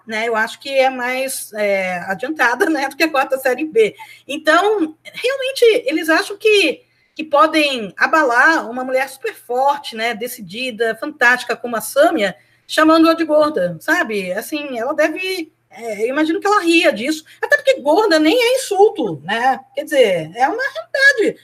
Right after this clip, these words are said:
Eu sou gorda, e daí? Quer dizer, o que que daí afeta a sua vida? Absolutamente <laughs> nada, né? Então,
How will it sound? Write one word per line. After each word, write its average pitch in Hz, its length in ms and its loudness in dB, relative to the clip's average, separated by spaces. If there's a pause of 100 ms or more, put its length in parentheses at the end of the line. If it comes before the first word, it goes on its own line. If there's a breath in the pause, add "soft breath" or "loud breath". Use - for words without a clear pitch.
Eu 320 60 -2
sou 392 180 0
gorda, 403 460 2
e - 100 -4
daí? 571 560 -4
Quer 302 120 -4
dizer, 208 420 -2 (240)
o 240 80 -10
que 466 120 -2
que - 100 -14
daí 440 200 2
afeta 440 400 -2
a 415 40 0
sua 415 180 2
vida? 311 420 2 (240)
Absolutamente 440 600 0
<laughs> 508 40 -4
nada, 381 360 2
né? 202 160 -4
Então, 381 520 0